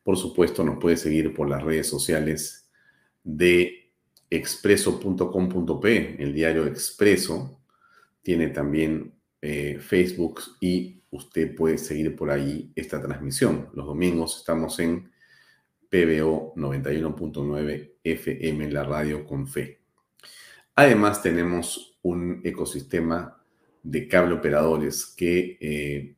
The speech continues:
están transmitiendo nuestra señal veinticuatro horas al día a través de Econocable, Cable Más, Yotalan, Win T V, Vantel, Incavisión y Amazónica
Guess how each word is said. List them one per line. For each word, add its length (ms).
están 580
transmitiendo 1040
nuestra 460
señal 340
veinticuatro 720
horas 460
al 260
día 340
a 160
través 260
de 280
Econocable, 960
Cable 340
Más, 640
Yotalan, 920
Win 420
T 140
V, 400
Vantel, 840
Incavisión 840
y 60
Amazónica 960